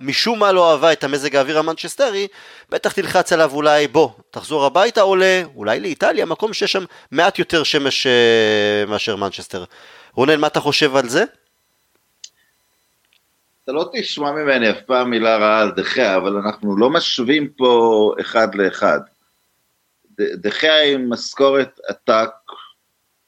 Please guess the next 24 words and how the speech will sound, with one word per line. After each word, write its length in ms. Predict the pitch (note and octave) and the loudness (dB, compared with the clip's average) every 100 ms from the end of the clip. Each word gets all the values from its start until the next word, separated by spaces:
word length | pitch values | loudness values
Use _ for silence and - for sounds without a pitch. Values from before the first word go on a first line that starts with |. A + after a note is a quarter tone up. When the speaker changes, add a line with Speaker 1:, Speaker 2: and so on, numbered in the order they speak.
| _ - | _ -14
Speaker 2:
שנה, 640 | - G#2 A2 B2 A#2+ A#2 | -4 -2 2 2 2 0
שנתיים, 640 | - G#2 - B2+ A#2+ A#2 | -2 -6 0 0 0 -2
כמה 200 | G#2+ A#2+ | -4 -4
זמן 220 | A#2+ A#2+ A#2 | -4 -6 -6
נשאר 260 | A2+ B2 | -4 -4
לו 120 | A#2+ | -2
על 80 | A#2+ | -4
החוזה 360 | A#2 A#2+ A#2 B2 | -6 -10 -6 -6
הזה? 240 | A#2 C3+ C3+ _ _ _ _ _ | -6 -10 -14 _ _ _ _ _
Speaker 1:
הוא 100 | - - | -20 -12
Speaker 2:
אבל 100 | - | -6
Speaker 1:
חתם 240 | B2+ - A#2+ | -4 -2 2
Speaker 2:
לא 300 | E3+ E3+ E3 | 2 4 2
Speaker 1:
ב-, 40 | |
בקיץ 260 | E3 F3+ - | 2 0 2
שעבר, 320 | F#3+ G3+ F#3+ | 2 2 2
אם 80 | C3+ | 0
אני 80 | |
לא 60 | A#2 | 0
טועה, 180 | A#2 G#2+ | 0 -2
על, 100 | G#2 | 0
אה, 320 | G#2 G2 G2 | -2 -2 -4
חוזה 240 | F#2+ F#2+ G2+ | -6 -10 -6
חדש. 440 | G2+ F2+ E2 - | -6 -6 -10 -14